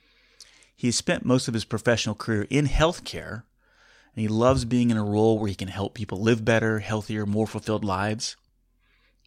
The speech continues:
Again, I love that aspect of, of him,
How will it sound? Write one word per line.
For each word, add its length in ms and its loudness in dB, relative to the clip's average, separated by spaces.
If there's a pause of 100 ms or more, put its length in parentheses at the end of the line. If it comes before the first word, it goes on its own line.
Again, 140 -4
I 80 -2
love 440 -2
that 320 -4
aspect 560 -6
of, 220 -8 (420)
of 200 -4
him, 360 0